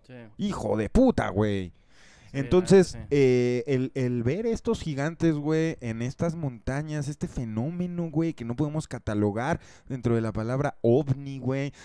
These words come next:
Speaker 2: en este fenómeno que tampoco podemos cat-, catalogar como tan, tan pinche pie grande, yeti, abominable hombre de las nieves, güey. Esto es más ya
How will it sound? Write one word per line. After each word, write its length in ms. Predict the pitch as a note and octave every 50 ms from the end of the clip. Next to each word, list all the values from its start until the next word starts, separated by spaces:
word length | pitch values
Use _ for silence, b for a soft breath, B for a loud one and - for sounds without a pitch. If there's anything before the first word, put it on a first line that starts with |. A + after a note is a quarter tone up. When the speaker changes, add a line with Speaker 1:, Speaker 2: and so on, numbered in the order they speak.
| B B -
Speaker 2:
en 160 | A#2 A#2 B2
este 180 | B2+ - A#2+
fenómeno 480 | - - A#2+ A2+ A#2 B2 D#3 F3+ F3 D3+
que 80 | - A#2+
tampoco 300 | A#2 A2+ A2+ C#3+ E3+ F3
podemos 260 | D#3 E3 E3+ D3 -
cat-, 240 | - A#2+ - - -
catalogar 500 | - A2+ - A#2 A2+ A#2 A2 B2 C#3 -
como 200 | - E3+ D3+ C3+
tan, 480 | - B2 A2 A2 G#2+ G#2+ A2 G2+ F#2+ B B B B B B _
tan 400 | - A#2 A2 A2+ A2+ A2 G#2+ G#2 -
pinche 320 | - C#3+ D3+ D#3 - F3 -
pie 240 | - C3 B2 A2+
grande, 480 | G#2+ A#2 B2+ C#3+ D#3+ E3+ D3+ C#3+ C3+ B2
yeti, 680 | A2 B2 C#3 D3 - - E3 D#3+ C#3 B2+ B2 A#2 A2+
abominable 560 | G#2+ G#2+ G#2+ A#2 A#2+ A#2+ A#2 C3 D3 D3+ D#3
hombre 260 | D#3 D#3+ E3 D#3 D3 C3
de 120 | A#2 G#2+
las 180 | G#2+ G#2 F#2+ G2+
nieves, 380 | A#2+ B2 C#3 D#3+ D3+ D#3 C#3
güey. 180 | C3 C3+ C#3+ D3
Esto 160 | - - D3+
es 60 | D#3
más 260 | E3+ F3 F#3 G#3+ F3+
ya 400 | D3+ D#3 D#3+ F3 F3+ F#3 F#3+ F#3